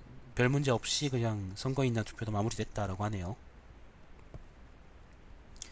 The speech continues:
민주당 해킹 넘어 외세 공격이다. 러시아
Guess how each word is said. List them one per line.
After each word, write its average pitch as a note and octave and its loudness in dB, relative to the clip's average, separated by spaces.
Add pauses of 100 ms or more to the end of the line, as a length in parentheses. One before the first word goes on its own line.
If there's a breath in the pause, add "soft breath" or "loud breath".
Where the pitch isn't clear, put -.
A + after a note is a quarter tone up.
(580 loud breath)
민주당 B2+ 4
해킹 F#3 4
넘어 E3 8
외세 B2+ 6
공격이다. G#2+ 2
러시아 G2 6